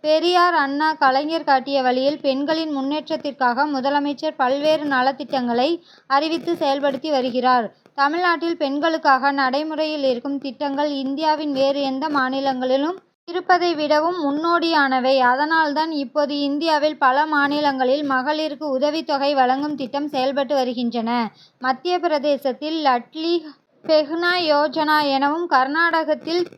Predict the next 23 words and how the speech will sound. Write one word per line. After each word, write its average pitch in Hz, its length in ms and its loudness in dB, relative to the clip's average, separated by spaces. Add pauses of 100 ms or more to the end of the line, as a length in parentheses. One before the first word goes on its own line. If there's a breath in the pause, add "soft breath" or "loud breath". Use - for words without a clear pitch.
(260)
கிரகலட்சுமி 330 960 0
என்ற 285 320 0
பெயரிலும், 285 640 2
மகாராஷ்டிராவில் 302 1040 2
முதலமைச்சரின் 302 800 -2
அன்பு 302 480 0
சகோதரி 285 580 0
என்ற 269 260 -2
பெயரிலும், 254 640 0 (300 loud breath)
ஒடிசாவில் 320 800 2
சுபத்ரா 320 540 0
யோஜனா 285 640 0
என்ற 262 220 -4
பெயரிலும், 269 640 0 (220 loud breath)
மேற்கு 339 380 -2
வங்காளத்தில் 294 720 2
லக்ஷ்மி 294 500 -2
பந்தர் 277 500 0
எனவும், 262 560 0
ஜார்க்கண்டில் 302 760 0
மைய 277 460 -4
சம்மன் 269 460 -2
யோஜனா 262 580 0